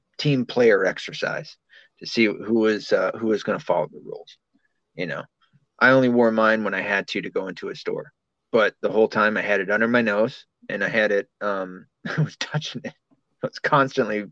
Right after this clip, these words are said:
readjusting it 'cause I got a beard and it's super uncomfortable with people with beards. There's another point to be made. When I worked as a firefighter,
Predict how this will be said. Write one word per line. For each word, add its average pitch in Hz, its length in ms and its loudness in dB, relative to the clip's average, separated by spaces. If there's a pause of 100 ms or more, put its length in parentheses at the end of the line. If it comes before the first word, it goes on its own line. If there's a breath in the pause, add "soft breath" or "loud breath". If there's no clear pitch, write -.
(120)
readjusting 104 640 2
it - 80 -20 (320 loud breath)
'cause 190 80 0
I 226 80 6
got 233 100 6
a 208 60 4
beard 170 340 4 (300 loud breath)
and - 100 -4
it's 156 120 -4
super 170 240 2
uncomfortable 156 480 0
with - 100 -6
people - 240 -10
with - 80 -14
beards. - 200 -6 (340 loud breath)
There's 311 240 2
another 190 500 4
point 110 420 -12 (340)
to 107 80 -14
be 113 120 0
made. 95 300 -4 (840)
When 127 120 -2
I 185 140 6
worked 214 260 4
as 175 100 -8
a 143 60 -8
firefighter, 117 600 2